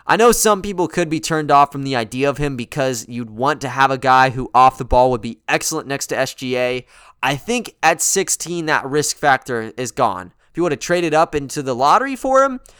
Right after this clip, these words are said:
then it's a little bit different. But I don't even think you're worrying about it because his floor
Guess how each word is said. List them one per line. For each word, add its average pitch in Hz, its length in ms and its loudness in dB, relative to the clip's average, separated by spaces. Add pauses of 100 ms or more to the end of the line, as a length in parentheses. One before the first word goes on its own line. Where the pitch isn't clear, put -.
(120)
then 175 220 -2
it's - 140 -4
a 175 60 -4
little 180 140 -2
bit 160 160 -2
different. 165 480 -4 (320)
But 151 520 2 (220)
I 180 100 8
don't 202 80 8
even 170 160 2
think 147 180 -4
you're 127 120 -2
worrying 117 280 -2
about 104 280 -4
it 67 100 -16
because 127 460 -6 (160)
his 226 200 2
floor 208 520 0